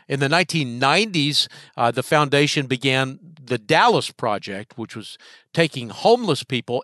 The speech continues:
into the homes of the members of their church and encouraging other religious groups to do the same. That church, by the way, continues to this day to provide low-cost housing for needy families, uh, in the East Dallas area,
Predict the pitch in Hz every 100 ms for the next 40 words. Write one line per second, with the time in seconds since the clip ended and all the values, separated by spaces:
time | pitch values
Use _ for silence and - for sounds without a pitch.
0 | - 220 190 185 165 185 240 466 127 120
1 | - 156 139 - 135 139 147 214 233 123
2 | 117 123 123 117 107 - - 110 151 -
3 | - - - 147 143 135 - 160 170 151
4 | 139 - 202 233 202 - 131 117 117 127
5 | - 123 - 120 110 113 110 185 190 143
6 | 95 - - - 147 190 - 196 143 -
7 | 139 131 127 139 - 117 - 262 254 120
8 | - 156 156 143 170 214 110 - - -
9 | - 120 - 131 120 135 147 143 135 -
10 | 127 147 151 156 127 120 123 120 139 143
11 | 143 131 - - - - - 110 117 139
12 | 131 127 113 123 127 - 170 180 - -
13 | 143 123 135 151 151 127 - 143 139 170
14 | 175 180